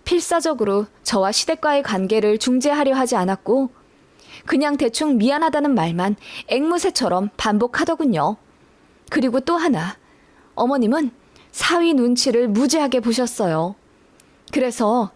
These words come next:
저희 결혼할 때는 오천만 원 내주셨는데 신우 결혼할 때는 의사 사위 본다는 부담 때문인지 빚까지 내어 일억 해주시더군요. 그리고 저희한테도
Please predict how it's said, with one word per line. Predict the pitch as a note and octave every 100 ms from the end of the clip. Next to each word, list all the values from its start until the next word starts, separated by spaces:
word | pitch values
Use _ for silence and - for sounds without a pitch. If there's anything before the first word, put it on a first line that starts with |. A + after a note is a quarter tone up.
| - - -
저희 | - A3+ B3
결혼할 | C#4 B3+ C4+ C4
때는 | G#3+ F#3 A3+ A3+ -
오천만 | - C#4 - E4 C4
원 | A3+ A3+
내주셨는데 | F#3+ B3 A#3 B3+ F#3 D#3+ A3+ C4 - _ _ _ _ _
신우 | - - F#4 F4+
결혼할 | C#4+ C#4+ D4
때는 | C#4 G#3 C4 C#4+ A3 - - - -
의사 | C#4 D#4 F4+
사위 | F4 E4+ D4+
본다는 | B3+ B3 A3 A#3
부담 | A#3 B3+ D4+ C#4+
때문인지 | D4 C#4+ B3 G3 B2+ F3+ - _ _ _
빚까지 | - B3+ - C#4+ C4+
내어 | A3 D#3+ G3 G#3 - -
일억 | A#3 B3 B3 -
해주시더군요. | E4+ F4+ D4+ D#4 C4 E3+ C#3+ G3 _ _ _ _ _ _ _ -
그리고 | - C4+ G#3 C4+ A#3 - - -
저희한테도 | - C#4+ B3 D#4 E4 D#4+ C4+ F#3+ G#3